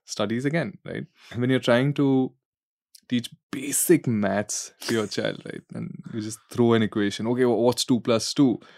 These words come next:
And you already know the answer in your head, like, it's, it's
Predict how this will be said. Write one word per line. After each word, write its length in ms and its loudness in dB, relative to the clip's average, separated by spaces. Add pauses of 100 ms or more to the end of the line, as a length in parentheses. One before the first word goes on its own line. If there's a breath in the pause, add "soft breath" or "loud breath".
(280 soft breath)
And 220 0
you 120 0
already 180 -2
know 200 -2
the 160 -2
answer 420 -2
in 280 -4
your 280 -4
head, 340 -8
like, 200 -16
it's, 460 -14
it's 540 -10